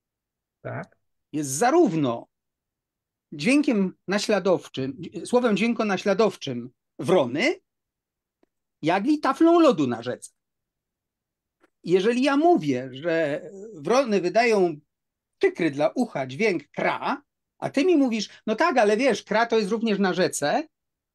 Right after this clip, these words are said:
Speaker 2: to
Speaker 1: No,
Speaker 2: czy
Speaker 1: ale
Speaker 2: ten
Speaker 1: widzisz
Speaker 2: twój argument ma jakąkolwiek wagę?
Speaker 1: No, no pokażę ci jaką. Ma taką
Speaker 2: No
Speaker 1: wagę,
Speaker 2: jak?
Speaker 1: że nasz, nasze dzieci, które się spotykają z dorosłymi ludźmi, na przykład z nauczycielem w szkole,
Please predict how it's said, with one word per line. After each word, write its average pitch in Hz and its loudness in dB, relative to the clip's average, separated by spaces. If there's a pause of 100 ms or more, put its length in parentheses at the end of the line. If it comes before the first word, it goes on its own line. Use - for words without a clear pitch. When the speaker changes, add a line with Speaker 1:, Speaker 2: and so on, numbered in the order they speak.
(1800)
Speaker 2:
to 160 -2
Speaker 1:
No, 131 -2
Speaker 2:
czy 135 -4
Speaker 1:
ale 135 0
Speaker 2:
ten 131 -6
Speaker 1:
widzisz 247 -2
Speaker 2:
twój 269 0
argument 233 0
ma 233 2
jakąkolwiek 254 0
wagę? 175 -2 (2250)
Speaker 1:
No, 175 -10 (100)
no 214 -2
pokażę 226 -4
ci 262 -2
jaką. 127 -2 (340)
Ma 185 -2
taką 247 -2
Speaker 2:
No 185 0
Speaker 1:
wagę, 214 2
Speaker 2:
jak? 220 0
Speaker 1:
że 196 -4
nasz, 202 -6 (240)
nasze 202 0
dzieci, 208 -6
które 180 -8
się 175 -2
spotykają 180 -8
z 160 -10
dorosłymi 170 -4
ludźmi, 131 -6
na 143 -6
przykład 151 -10
z - -14
nauczycielem 160 -8
w - -14
szkole, 135 -4